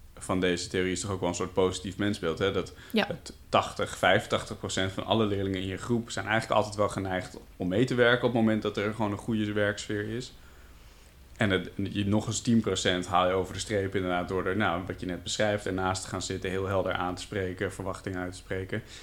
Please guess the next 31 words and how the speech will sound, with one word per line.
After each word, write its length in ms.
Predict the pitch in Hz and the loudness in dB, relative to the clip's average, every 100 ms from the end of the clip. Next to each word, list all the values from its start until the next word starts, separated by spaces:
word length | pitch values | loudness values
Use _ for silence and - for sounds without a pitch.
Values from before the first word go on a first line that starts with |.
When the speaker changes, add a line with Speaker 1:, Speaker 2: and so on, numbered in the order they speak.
| - | -8
Speaker 1:
En 80 | 87 | -6
dat 140 | 85 | -2
allerlaatste 640 | - 139 143 120 110 110 110 | 6 8 8 8 6 6 0
soort 260 | 107 101 - | 0 -2 2
topje 320 | 143 143 117 | 2 2 0
van 160 | 107 104 | 2 0
die 280 | 98 98 98 - - - | 0 -4 -6 -14 -20 -2
piramide, 560 | 113 104 104 143 156 | 2 4 6 6 6
zeg 200 | 135 131 | 6 4
maar, 260 | 131 127 117 | 6 4 6
daar 280 | 107 110 117 | 4 6 8
moet 180 | 113 110 | 6 4
je 60 | |
dan 200 | 107 98 | 0 0
op 100 | 92 | 0
doorpakken. 640 | 98 95 92 95 92 98 90 | 0 0 2 -2 -2 -4 -4
En, 200 | 92 87 | -4 -4
en 100 | 98 | 0
dat 180 | 98 107 | 2 2
gedrag 400 | 110 98 92 98 | -2 0 -2 -2
moet 220 | 95 92 | -4 -2
je 180 | 90 87 - - - - - - | -4 -4 -8 -16 -20 -20 -20 -6
nog 220 | 104 95 | -4 0
inderdaad 240 | 92 82 | -2 -2
op 80 | 82 | -6
terugkomen 640 | - 90 90 87 82 82 82 | -6 -6 -4 -4 -4 -4 -6
of 200 | - - - | -8 -8 -6
iets 120 | 92 | -4
anders 220 | 85 85 | -4 -4
mee 140 | - | -8
doen. 160 | - - | -8 -10